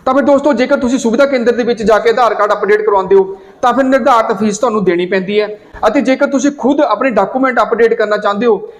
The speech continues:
ਤਾਂ ਫਿਰ ਤੁਸੀਂ ਚੌਦਾਂ ਜੂਨ ਤੱਕ ਮੁਫਤ ਦੇ ਵਿੱਚ ਆਪਣੇ ਮੋਬਾਈਲ ਤੋਂ ਹੀ ਆਪਣੇ ਆਧਾਰ ਕਾਰਡ ਦੇ ਨਾਲ ਸੰਬੰਧਿਤ ਡਾਕੂਮੈਂਟ ਅਪਡੇਟ ਕਰ ਸਕਦੇ ਹੋ। ਹੁਣ ਅਗਲਾ ਸਵਾਲ ਇਹ ਪੈਦਾ ਹੁੰਦਾ ਕਿ ਆਧਾਰ ਕਾਰਡ ਨੂੰ ਅਪਡੇਟ ਖੁਦ ਕਰਨ ਦੇ ਲਈ ਸਾਨੂੰ ਕਿੱਥੇ ਜਾਣਾ ਪਵੇਗਾ।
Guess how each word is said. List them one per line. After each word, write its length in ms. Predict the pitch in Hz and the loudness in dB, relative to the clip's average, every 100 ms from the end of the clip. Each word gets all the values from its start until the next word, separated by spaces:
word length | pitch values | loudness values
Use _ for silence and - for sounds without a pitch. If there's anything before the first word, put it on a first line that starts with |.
| _ _ - | _ _ -2
ਤਾਂ 100 | 247 | 0
ਫਿਰ 100 | 311 | 2
ਤੁਸੀਂ 260 | 311 277 320 | 2 2 2
ਚੌਦਾਂ 320 | 247 226 277 | 2 2 0
ਜੂਨ 280 | 240 240 208 | 0 -2 -2
ਤੱਕ 200 | 233 254 | -2 0
ਮੁਫਤ 280 | 226 214 294 | 0 0 0
ਦੇ 140 | 277 | -2
ਵਿੱਚ 240 | 220 202 | -2 -2
ਆਪਣੇ 440 | 269 208 208 277 302 | -2 0 0 0 0
ਮੋਬਾਈਲ 380 | 254 226 220 233 | 2 2 2 2
ਤੋਂ 180 | 226 | 0
ਹੀ 140 | 196 180 - - | 0 -2 -8 -6
ਆਪਣੇ 320 | 196 208 277 285 | -2 0 0 0
ਆਧਾਰ 320 | 269 240 190 | 2 0 0
ਕਾਰਡ 220 | 202 196 | 0 0
ਦੇ 80 | 208 | 0
ਨਾਲ 120 | 214 | -2
ਸੰਬੰਧਿਤ 380 | 202 190 226 262 | -2 -6 -2 -2
ਡਾਕੂਮੈਂਟ 520 | 202 175 214 196 190 240 - | -2 -2 0 0 0 -2 -2
ਅਪਡੇਟ 400 | - 196 175 170 - | -2 -2 -2 -2 -4
ਕਰ 160 | - 175 | -2 -2
ਸਕਦੇ 340 | - 139 131 | -2 -4 -2
ਹੋ। 120 | 123 120 - - _ _ _ _ - - | -2 -4 -12 -20 _ _ _ _ -20 -4
ਹੁਣ 140 | 285 269 | -2 0
ਅਗਲਾ 160 | 262 | 2
ਸਵਾਲ 260 | 285 254 247 | 0 2 2
ਇਹ 80 | 269 | 4
ਪੈਦਾ 200 | 269 262 | 2 2
ਹੁੰਦਾ 260 | 233 226 | 0 -2
ਕਿ 140 | 240 277 | 0 0
ਆਧਾਰ 280 | 240 240 208 | 2 0 0
ਕਾਰਡ 280 | 214 208 | 0 0
ਨੂੰ 160 | 214 233 | 0 -2
ਅਪਡੇਟ 420 | 196 208 220 233 | -2 -2 -2 -2
ਖੁਦ 200 | - 226 | -4 -2
ਕਰਨ 240 | 262 220 202 | 0 -2 0
ਦੇ 100 | 196 | -2
ਲਈ 120 | 208 | -2
ਸਾਨੂੰ 260 | 180 190 208 - | -4 -4 -6 -6
ਕਿੱਥੇ 220 | 196 202 | -2 0
ਜਾਣਾ 180 | 170 143 | 0 -2
ਪਵੇਗਾ। 360 | 131 127 127 | -2 -2 -2